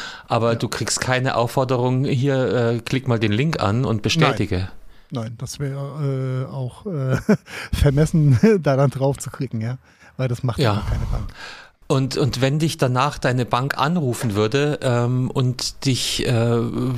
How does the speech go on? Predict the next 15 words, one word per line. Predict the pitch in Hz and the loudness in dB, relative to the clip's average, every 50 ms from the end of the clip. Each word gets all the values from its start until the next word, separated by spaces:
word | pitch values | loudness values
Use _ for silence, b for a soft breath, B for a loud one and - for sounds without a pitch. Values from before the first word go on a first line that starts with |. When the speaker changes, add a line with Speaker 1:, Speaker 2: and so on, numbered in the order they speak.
| 101 78 - - - - - - | -4 -4 -4 -2 -2 -4 -2 0
Speaker 1:
auffordern | 143 147 151 - - 160 156 151 160 156 | 0 0 0 2 0 0 2 2 0 0
oder | 156 120 107 101 | 0 0 -2 -2
bitten | - - 120 - - 156 147 131 | 0 0 -2 0 0 0 0 0
würde, | 135 143 143 135 139 139 139 B B B B B B B B | 2 0 2 2 2 0 0 B B B B B B B B
irgendetwas | - 170 190 180 185 170 - 135 - - 151 147 - | 0 0 0 0 0 -2 -2 -4 -2 0 0 0 0
in | 139 143 135 | 0 0 0
der | 135 | 0
Push-Tan-App | 127 - - 190 196 - - - - 113 104 107 - - 113 - - | -2 0 0 0 0 0 -2 -2 0 0 0 0 0 -2 -2 0 0
mit | 123 120 113 - - | 0 0 0 0 0
der | 107 | 0
Bank, | - 113 120 147 147 - - | 2 2 0 0 -2 -4 -4
äh, | - 104 120 117 110 78 92 | -2 0 0 2 0 0 -2
zu | - - 117 | -2 -2 0
bestätigen, | 101 117 - - - 101 95 101 - - 98 - 117 127 147 151 - B B B B B B B B B B _ _ _ _ _ _ _ _ _ _ _ - | 2 0 0 0 2 2 0 0 0 -2 -2 0 0 0 0 -2 -4 B B B B B B B B B B _ _ _ _ _ _ _ _ _ _ _ -10
w-, | 139 139 | -6 -4